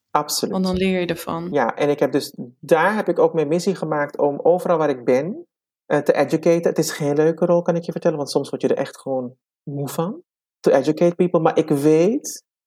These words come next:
Speaker 1: dat het goed is voor mensen na mij, voor generaties daarna en ook mensen die daar zijn. Maar het mooiste is wat ik bij Waternet kon krijgen is...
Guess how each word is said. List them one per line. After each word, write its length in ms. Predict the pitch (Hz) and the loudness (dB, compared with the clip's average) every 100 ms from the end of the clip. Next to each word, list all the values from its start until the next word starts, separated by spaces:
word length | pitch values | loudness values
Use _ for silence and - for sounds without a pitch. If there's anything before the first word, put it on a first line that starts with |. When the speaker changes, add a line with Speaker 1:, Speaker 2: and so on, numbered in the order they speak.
| _ _ | _ _
Speaker 1:
dat 140 | 156 147 | 2 2
het 120 | - | 2
goed 200 | 214 202 | 2 2
is 120 | 185 | 2
voor 120 | 170 | 2
mensen 440 | 151 143 - 135 135 | 2 0 0 -2 -2
na 220 | 131 139 | -2 -2
mij, 440 | 156 160 190 247 - _ | -4 -4 -6 -8 -16 _
voor 120 | 160 | -2
generaties 560 | 160 147 143 135 139 - | 0 0 2 0 -2 -4
daarna 420 | 143 139 139 160 | -4 0 -2 -2
en 140 | 160 | -4
ook 120 | 151 151 | -4 -4
mensen 260 | 143 147 | -6 -4
die 80 | 143 | -4
daar 240 | 139 143 | -2 -4
zijn. 340 | - 135 165 - _ _ _ | -4 -6 -6 -12 _ _ _
Maar 100 | 151 | 0
het 120 | 143 | 2
mooiste 320 | 156 185 180 | 2 2 0
is 60 | 160 | 0
wat 100 | 165 | 2
ik 80 | 151 | 2
bij 100 | 147 | 2
Waternet 400 | 151 160 156 151 | 2 2 -2 -2
kon 140 | 147 | -6
krijgen 420 | 156 143 143 - | -2 -2 -2 -4
is... 220 | 139 143 | -4 -6